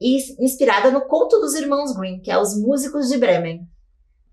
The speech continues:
Então, vamos ver um pouquinho mais de informação sobre o Saltimbancos. Lançado em mil novecentos e setenta e sete, é um clássico da música infantil.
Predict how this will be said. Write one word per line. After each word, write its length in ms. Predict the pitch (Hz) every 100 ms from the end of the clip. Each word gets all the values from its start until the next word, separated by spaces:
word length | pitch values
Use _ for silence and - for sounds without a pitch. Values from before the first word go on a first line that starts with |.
| _ - - - - _ _ _
Então, 140 | - 214
vamos 200 | 302 269
ver 100 | 294
um 40 |
pouquinho 400 | 285 285 294 285
mais 240 | 254 262
de 60 | 247
informação 1000 | 240 - 277 247 220 220 269 269 240 -
sobre 640 | - - 233 220 247 254 -
o 100 | 196
Saltimbancos. 1300 | - 269 453 - 453 403 196 - _ _ - - - _ _ _ _ -
Lançado 560 | 139 156 220 226 240 240
em 100 | 226
mil 160 | 269
novecentos 560 | 294 285 262 - 196 185
e 40 |
setenta 320 | 190 214 208
e 60 | 180
sete, 680 | - 233 202 196 - 185 - _
é 100 | 247
um 260 | 294 294 -
clássico 560 | - 254 254 - - 165
da 160 | 170
música 240 | 160 - 165
infantil. 540 | 160 165 160 - -